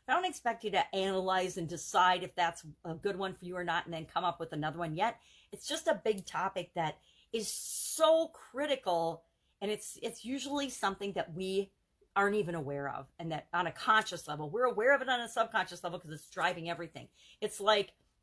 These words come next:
I know our subconscious drives everything. It tells us to blink. It tells us to breathe. It tells us to swallow. Um, and it also tells us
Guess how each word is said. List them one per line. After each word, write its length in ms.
I 80
know 100
our 140
subconscious 640
drives 240
everything. 220
It 140
tells 180
us 140
to 100
blink. 320
It 100
tells 220
us 120
to 100
breathe. 340
It 120
tells 200
us 140
to 100
swallow. 800
Um, 320
and 380
it 60
also 260
tells 260
us 140